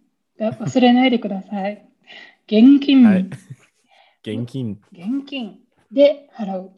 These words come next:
Speaker 1: はい。スマホで払う。はい。えーと、じゃあ、一つ目の段落。これは何を話してますか？クリスさん。
Speaker 2: うん。えっと、初詣に、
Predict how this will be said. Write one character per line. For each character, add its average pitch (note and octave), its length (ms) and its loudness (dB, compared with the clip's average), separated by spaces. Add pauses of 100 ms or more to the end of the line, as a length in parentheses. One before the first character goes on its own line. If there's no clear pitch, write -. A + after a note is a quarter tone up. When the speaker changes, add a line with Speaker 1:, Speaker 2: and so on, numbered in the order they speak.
Speaker 1:
は G#3+ 80 -10
い。 G3+ 140 -14 (280)
ス - 120 -16
マ A3 160 -2
ホ A3 380 -10 (140)
で D#4 360 -6
払 G3 320 -10
う。 F#3 160 -14 (260)
は - 140 -20
い。 - 80 -20 (680)
え A#3 120 -8
ー G#3+ 40 -10
と、 A#3 120 -8
じ C4 80 -2
ゃ A#3+ 60 -2
あ、 G3+ 220 -10
一 - 300 -10
つ E4+ 200 -6
目 E4 160 -2
の D#4+ 200 -4
段 C4 200 -2
落。 A3 360 -10 (400)
こ B3+ 140 -8
れ B3 60 0
は A3+ 100 0
何 C4+ 240 -2
を A3 60 -2
話 G3+ 300 -6
し - 60 -20
て G#3 60 -12
ま F#3 120 -8
す F#3 100 -20
か？ D4 320 -10
ク C4 160 -16
リ G#3 80 -10
ス - 100 -20
さ G#3+ 200 -20 (1000)
ん。 F#2 40 -18
Speaker 2:
う - 20 -16
ん。 F2+ 480 -16 (1120)
え F2+ 180 -18
っ - 160 -20
と、 F#2 440 -14 (1800)
初 C#3 400 -14
詣 C#3+ 420 -6
に、 B2+ 380 -10